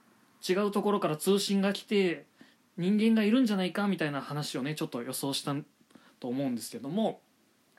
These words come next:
えっと、まあ、その後何週かの間に、まあ、やっぱり他のところに人間がいるだろうっていう話に落ち着きまして、えっと、今、そのレーダーとソナーを使って、これから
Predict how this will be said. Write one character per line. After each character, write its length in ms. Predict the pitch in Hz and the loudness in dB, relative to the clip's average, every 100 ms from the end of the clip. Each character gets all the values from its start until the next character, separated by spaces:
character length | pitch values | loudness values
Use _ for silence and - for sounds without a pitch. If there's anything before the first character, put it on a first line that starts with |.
| _ | _
え 100 | 190 | -6
っ 40 | 165 | 0
と、 560 | 180 175 175 170 175 - - - - - | 2 4 4 2 0 -6 -20 -20 -20 -4
ま 60 | 226 | 0
あ、 20 | |
そ 100 | 262 | 2
の 80 | 302 | 2
後 140 | 247 | 4
何 180 | 220 233 | 6 4
週 240 | - 240 | 2 -2
か 140 | 233 247 | 2 2
の 100 | 190 | 2
間 220 | 170 156 | 2 0
に、 340 | 170 160 135 _ _ _ _ - | -2 -2 -6 _ _ _ _ -2
ま 80 | 233 | 0
あ、 20 | |
や 80 | 233 | 0
っ 60 | |
ぱ 100 | 302 | 2
り 280 | 277 156 - _ _ _ | 2 2 -2 _ _ _
他 220 | - 247 | -6 -2
の 80 | 247 | 0
と 80 | 254 | 2
こ 80 | 247 | 4
ろ 60 | |
に 120 | 208 | 2
人 180 | 165 214 | 4 4
間 180 | 240 247 | 4 4
が 80 | 214 | 2
い 60 | |
る 100 | 226 | 2
だ 100 | 226 | 2
ろ 120 | 170 123 | 0 0
う 20 | |
っ 20 | - | -6
て 60 | 131 | -8
い 40 | |
う 40 | 123 | -6
話 300 | 143 139 139 | -4 -4 -6
に 120 | 120 | -6
落 260 | 127 - 185 | -6 -8 -8
ち 20 | |
着 120 | - | -4
き 60 | 190 | 0
ま 120 | 185 | 0
し 120 | 180 | 0
て、 340 | - 139 131 - _ _ - - _ _ _ | -4 -2 -2 -6 _ _ -20 -20 _ _ _
え 20 | 147 | -10
っ 40 | |
と、 260 | - 151 170 | -2 0 2
今、 320 | 247 175 127 - _ _ - | 4 4 0 -10 _ _ -12
そ 100 | - | -4
の 140 | 160 | 0
レ 220 | 160 269 254 | 4 4 4
ー 20 | |
ダ 140 | 190 | 0
ー 40 | - | 0
と 80 | |
ソ 220 | 156 - 233 | -2 4 6
ナ 140 | 185 | 6
ー 40 | 151 | 2
を 100 | 135 | -2
使 200 | - 151 | -4 -4
っ 80 | 139 | -4
て、 380 | - 220 196 - | -4 0 0 0
こ 120 | 170 | -2
れ 100 | 170 | -2
か 100 | 160 | 0
ら 280 | 156 143 | 0 -2